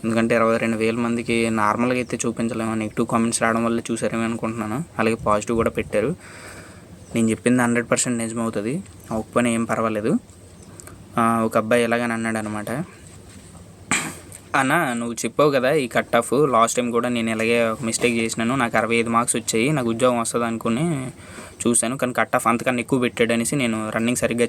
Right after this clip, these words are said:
చేయలేదు, కానీ నేను రన్నింగ్ పాస్ అయినా, ఆ, మెడికల్ కూడా పాస్ అయ్యాను, మెరిట్ లిస్ట్లో నా పేరు లేదు" అన్నాడు.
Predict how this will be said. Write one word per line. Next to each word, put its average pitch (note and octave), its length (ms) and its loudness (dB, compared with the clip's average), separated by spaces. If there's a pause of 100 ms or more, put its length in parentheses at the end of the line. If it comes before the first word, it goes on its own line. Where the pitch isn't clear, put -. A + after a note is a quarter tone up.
చేయలేదు, A#2 220 2
కానీ A#2+ 200 0
నేను A#2 180 0
రన్నింగ్ A#2+ 340 0
పాస్ A#2 220 2
అయినా, A#2+ 280 -4 (840)
ఆ, G#2+ 320 -2 (880)
మెడికల్ A#2 320 2
కూడా B2+ 200 4
పాస్ A2 280 0
అయ్యాను, A#2+ 200 -4
మెరిట్ A#2+ 280 0
లిస్ట్లో A#2+ 220 2
నా A#2 80 2
పేరు A2+ 320 0
లేదు" A2+ 180 0
అన్నాడు. G#2+ 340 -4